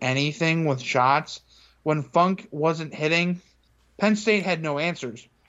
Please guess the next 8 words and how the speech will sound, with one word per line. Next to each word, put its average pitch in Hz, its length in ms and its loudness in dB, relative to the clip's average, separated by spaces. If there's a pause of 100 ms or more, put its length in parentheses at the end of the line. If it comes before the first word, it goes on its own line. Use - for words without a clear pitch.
(100)
Purdue 180 360 2
was 180 300 0
taking 185 640 -2
down 143 580 0 (440)
Lundy 156 400 0
and 139 140 -4
Pickett, 139 420 -2
who 139 320 -6